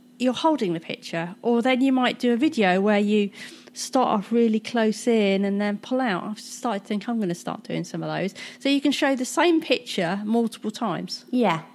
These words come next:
Speaker 1: And
Speaker 2: in
Speaker 1: just
Speaker 2: different
Speaker 1: post,
Speaker 2: ways.
Speaker 1: post it,
Speaker 2: <clears throat>
Speaker 1: yeah, post it a different week or something. And I've seen, I've noticed lately, especially some of the big people, if you scroll back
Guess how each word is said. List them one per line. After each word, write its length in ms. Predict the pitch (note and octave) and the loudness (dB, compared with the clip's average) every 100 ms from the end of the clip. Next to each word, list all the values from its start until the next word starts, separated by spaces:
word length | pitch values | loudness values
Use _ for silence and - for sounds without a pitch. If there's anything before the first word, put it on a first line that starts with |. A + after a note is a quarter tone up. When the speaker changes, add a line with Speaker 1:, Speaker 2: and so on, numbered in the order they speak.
| - - - | -20 -20 -6
Speaker 1:
And 80 | G3+ | 2
Speaker 2:
in 20 | G3+ | 4
Speaker 1:
just 140 | F#3+ | 2
Speaker 2:
different 260 | - A#3 G3+ | 2 2 4
Speaker 1:
post, 120 | F3+ | 2
Speaker 2:
ways. 160 | F3 F3 | 0 -2
Speaker 1:
post 320 | C4 C4 - | -2 -2 -4
it, 100 | - | -12
Speaker 2:
<clears throat> 80 | - | 0
Speaker 1:
yeah, 240 | B3 G#3+ G#3 | 2 2 0
post 340 | - B3 - | -4 -6 -4
it 80 | G3+ | -6
a 60 | |
different 340 | G3+ G3+ - G#3 | -6 -6 -6 -4
week 340 | A#3+ A3+ - | -4 -4 -6
or 80 | F3 | -8
something. 540 | - E3 E3+ - F3+ | -8 -10 -12 -12 -8
And 120 | F3+ F3+ - - - | -6 -8 -12 -20 -6
I've 140 | B3+ A#3+ | -4 -2
seen, 260 | D4 C#4 | 0 0
I've 200 | - B3+ | 0 0
noticed 640 | C4 E4 D#4 F#3+ F#3+ - - | 2 0 0 -2 -6 -12 -6
lately, 540 | A#3 A3 F3 - - G#3+ | -4 -4 -6 -8 -10 -12
especially 360 | - F4+ - | -10 -10 -10
some 180 | - C4+ | -4 -2
of 60 | A#3+ | -2
the 80 | G#3+ | -2
big 180 | B3 A#3 - - - - - - - | -4 -6 -18 -20 -20 -20 -20 -20 -10
people, 540 | F3+ D#3+ - D3 A3+ - - - - - _ - - - - | -6 -6 -6 -6 -6 -10 -20 -20 -20 -20 _ -20 -20 -12 -6
if 180 | B3+ | -2
you 240 | C4 C4 A#3 - - | 0 0 -2 -6 -12
scroll 400 | - - C4+ A#3+ | -8 0 0 2
back 440 | B3 G#3+ - - | 2 2 -2 -8